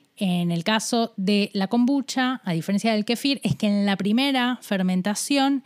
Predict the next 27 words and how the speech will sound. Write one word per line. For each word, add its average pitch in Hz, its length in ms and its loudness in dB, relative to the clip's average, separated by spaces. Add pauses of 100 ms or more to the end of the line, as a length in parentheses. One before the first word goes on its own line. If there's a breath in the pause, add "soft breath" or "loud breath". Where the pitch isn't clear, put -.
(160 soft breath)
sí - 600 0
necesita 202 600 0
oxígeno, 160 540 -4
no 202 260 4
hay 208 120 4
que 214 100 0
hacerlo 185 380 0
cerrado. 156 600 -2 (540 soft breath)
Es 190 100 -2
decir, 190 360 0
que 170 100 -4
en 175 60 0
esta 202 180 -2
primera 202 420 0
fermentación 214 680 0
claramente 190 480 -2
no 185 180 2
vamos 185 320 0
a 165 60 -4
obtener 165 440 -4
gas, 156 240 -8
pero 175 200 -2
cuando 170 400 -2
hagamos 208 340 0
la 220 180 2
segunda 226 420 0
fermentación, 247 720 -2